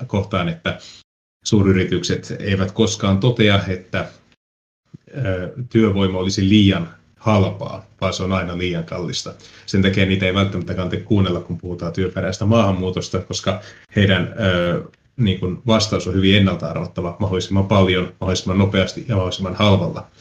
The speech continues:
Ja sekin tuli sinne. Mut sitten tää pääkirjoitus, tää on ihan toinen juttu.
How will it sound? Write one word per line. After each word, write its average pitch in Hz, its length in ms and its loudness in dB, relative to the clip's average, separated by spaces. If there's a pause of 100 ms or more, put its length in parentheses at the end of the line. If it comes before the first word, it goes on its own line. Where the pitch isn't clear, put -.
(280)
Ja 95 60 2
sekin 120 280 6
tuli 82 220 2
sinne. - 300 -8 (200)
Mut 113 160 -2
sitten 208 300 4
tää 135 200 6 (200)
pääkirjoitus, 95 640 2
tää 110 120 2
on 104 60 4
ihan 98 120 4
toinen 98 320 0
juttu. - 320 -12